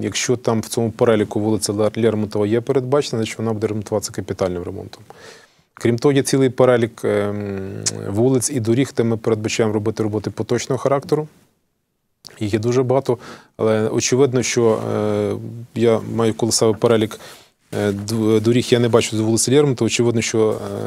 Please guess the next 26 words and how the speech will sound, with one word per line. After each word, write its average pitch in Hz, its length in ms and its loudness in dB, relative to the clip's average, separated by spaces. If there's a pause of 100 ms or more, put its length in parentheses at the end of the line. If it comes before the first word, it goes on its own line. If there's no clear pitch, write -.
(380)
враховуючи 110 460 -2
ваше 107 240 0
з-, 110 180 -2
те, 120 160 0
що - 120 -2
ви 113 100 2
звертались 110 560 4
і 107 80 0
вам 107 240 0 (460)
говорили, 113 340 2
що 110 140 0
будуть 107 200 -6
проведені 110 300 2
ремонтні 110 320 -2
роботи, 110 300 0
напевно, 107 300 0
це 104 140 -6
буде 101 180 -4
проведені 104 340 -2
роботи 104 320 -4
поточного 113 480 -4
характеру. 147 500 -2 (680)
Е, 117 140 -2
стосовно 127 600 0
підтримки, 123 680 -2
м, 104 1160 -4